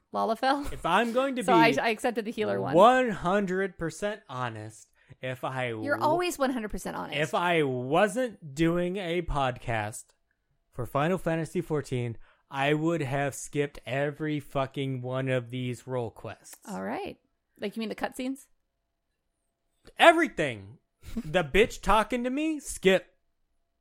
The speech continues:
Speaker 1: Okay.
Speaker 2: I don't give a shit that you tell me to fucking look for the shit. I, I'm learning a little bit more about this warrior of darkness.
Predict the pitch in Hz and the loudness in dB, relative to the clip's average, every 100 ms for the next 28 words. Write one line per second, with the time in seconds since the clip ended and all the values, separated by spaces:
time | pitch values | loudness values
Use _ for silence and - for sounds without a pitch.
0 | _ _ _ _ _ _ - 294 277 220 | _ _ _ _ _ _ -10 -4 4 6
1 | 294 285 165 208 233 240 - 135 156 _ | 8 4 4 4 4 -2 -4 -6 -8 _
2 | _ _ _ _ _ 143 147 202 - 147 | _ _ _ _ _ -10 -6 -6 -2 -2
3 | 147 165 165 160 131 - 165 165 127 123 | 0 -2 -4 -4 -8 -8 -8 -6 -6 -6
4 | 147 - 160 139 - 151 156 156 160 185 | -6 -6 -6 -6 -4 -2 0 0 0 0
5 | 190 196 196 202 202 190 180 185 196 190 | 0 2 2 2 2 2 4 6 6 6
6 | 202 147 160 185 185 175 165 175 175 180 | 4 4 4 6 6 6 6 4 2 -4
7 | 170 151 165 175 175 175 160 143 156 147 | -2 0 2 2 2 0 -2 -2 -2 -4
8 | 175 175 - - | -10 -10 -14 -20